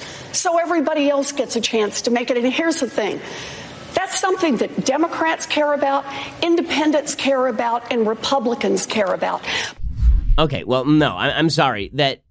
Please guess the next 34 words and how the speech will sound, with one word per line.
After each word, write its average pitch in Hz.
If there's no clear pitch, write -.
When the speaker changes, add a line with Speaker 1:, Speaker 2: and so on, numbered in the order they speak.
Speaker 2:
that 151
is 131
not 151
what's 123
gonna 135
unify 113
the 110
country. 90
Ripping 170
on 160
rich 151
people 135
is 117
not 123
going 127
to 107
unify 110
the 101
country, 98
and 120
it 123
is 123
absurd 135
to 127
claim 117
that 107
it 87
will. 98
And, 127
and 147
you'll 170
see 139
Cory 180
Booker 156